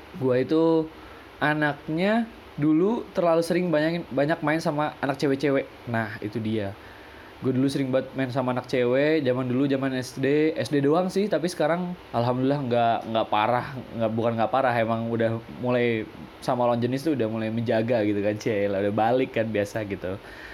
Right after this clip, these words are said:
Dan nggak tahu kenapa gue zaman S D tuh seneng banget main sama cewek, mungkin emang ceweknya juga welcome sih ya sama gue, kayak orang gue cupu gitu di kelas, biasa lah. Terus abis itu gue tuh zaman dulu ya, namanya ada yang, eh, ngefans sama bola gitu,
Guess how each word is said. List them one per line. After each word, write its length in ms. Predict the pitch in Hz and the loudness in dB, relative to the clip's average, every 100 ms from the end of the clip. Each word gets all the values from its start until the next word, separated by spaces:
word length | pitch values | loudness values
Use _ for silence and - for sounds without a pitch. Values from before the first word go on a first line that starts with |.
| - | -4
Dan 400 | 135 139 139 135 - - | 0 2 0 -6 -12 -4
nggak 160 | 127 131 | 0 2
tahu 160 | 139 | 2
kenapa 320 | 151 135 - 147 | 2 2 2 2
gue 480 | 147 160 170 151 | 2 2 2 2
zaman 240 | 127 127 127 | 0 -2 -4
S 80 | 135 | -2
D 80 | |
tuh 160 | 143 165 | 0 -2
seneng 160 | 151 127 | -2 0
banget 240 | 123 139 | 0 0
main 80 | 131 | -2
sama 160 | 135 | -2
cewek, 480 | 120 123 117 127 135 | 0 0 2 2 2
mungkin 480 | 131 123 139 143 123 - | 0 -2 -2 -4 -10 -8
emang 320 | 104 117 113 | -4 -4 0
ceweknya 240 | 120 113 | 0 2
juga 240 | 135 127 110 | 2 2 4
welcome 400 | 117 117 131 127 | 2 2 0 0
sih 160 | 123 | 0
ya 160 | 104 110 | 0 0
sama 80 | 104 | -2
gue, 160 | 107 107 | -2 -2
kayak 160 | 110 101 | 0 0
orang 160 | 104 | 0
gue 160 | 107 110 | 0 -2
cupu 400 | 107 110 113 117 | -2 -4 -2 0
gitu 160 | 117 123 | 0 -2
di 80 | |
kelas, 240 | 117 120 117 | -2 -2 0
biasa 320 | 107 110 123 | -2 0 -2
lah. 160 | 107 120 - - - - | -2 -4 -10 -20 -20 -12
Terus 320 | - 143 156 151 | -2 2 2 2
abis 240 | 131 - | -2 0
itu 80 | 160 | 0
gue 160 | 160 | 2
tuh 240 | 208 208 180 | 2 2 2
zaman 320 | 135 127 131 | 2 0 0
dulu 240 | 131 143 | 2 4
ya, 240 | 185 180 180 - | 4 2 -2 -8
namanya 480 | 143 131 135 185 156 | -4 0 0 0 0
ada 80 | 143 | 2
yang, 400 | 170 156 151 151 - - - - - - | 4 4 0 -8 -12 -20 -20 -20 -16 -4
eh, 260 | 139 139 139 | 0 2 2
ngefans 400 | 143 170 165 165 | 0 0 0 0
sama 160 | 151 | 0
bola 400 | 147 127 131 131 | 2 4 4 4
gitu, 240 | 120 120 | 0 0